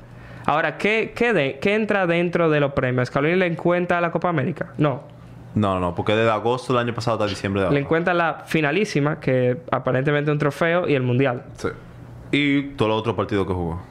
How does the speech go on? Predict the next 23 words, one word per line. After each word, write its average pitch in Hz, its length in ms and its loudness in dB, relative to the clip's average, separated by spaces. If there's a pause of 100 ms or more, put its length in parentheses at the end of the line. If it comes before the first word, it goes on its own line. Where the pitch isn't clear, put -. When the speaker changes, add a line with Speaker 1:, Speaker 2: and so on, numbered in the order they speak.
(160)
Speaker 1:
Y, 143 60 2
y 135 320 2
los 127 160 2
partidos 135 400 0
clasificatorios. 135 760 0 (320)
Speaker 2:
<clears throat> 127 300 2 (2500)
Speaker 1:
Me 143 140 2
la 160 120 0
tengo 175 180 0
que 190 80 0
mojar. 160 460 0 (360)
Yo 170 460 4
creo, 160 680 0
yo 175 140 0
creo 214 120 0
que 202 60 0
lo 180 80 4
va 165 60 4
a 165 40 2
ganar 151 160 0
Scaloni. 131 420 -2 (460)
Speaker 2:
No, 113 180 2
no. 110 360 0